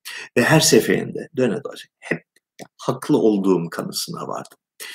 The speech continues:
Postmodern edebiyat hoşuma gitmiyor. Yalan geliyor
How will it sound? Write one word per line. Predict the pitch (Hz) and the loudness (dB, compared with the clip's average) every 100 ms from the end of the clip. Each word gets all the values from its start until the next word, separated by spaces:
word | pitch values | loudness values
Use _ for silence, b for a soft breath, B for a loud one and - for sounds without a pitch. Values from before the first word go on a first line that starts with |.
| B B B B B B B _ _ _ _ _ _ _ _ _ _ | B B B B B B B _ _ _ _ _ _ _ _ _ _
Postmodern | 190 170 - 147 131 139 135 113 95 B B B _ _ _ _ _ _ _ _ _ _ _ _ _ _ - | 4 4 2 6 8 8 8 4 0 B B B _ _ _ _ _ _ _ _ _ _ _ _ _ _ 0
edebiyat | 107 110 98 95 87 - _ - | 6 6 6 2 0 -10 _ -6
hoşuma | 120 - - 95 | -2 -2 -2 -4
gitmiyor. | 87 82 - - - - _ _ _ _ _ _ _ B B - | -4 -8 -14 -14 -14 -16 _ _ _ _ _ _ _ B B 0
Yalan | 113 123 135 135 127 107 | 4 6 6 6 2 0
geliyor | 90 80 82 - | -2 -6 -8 -10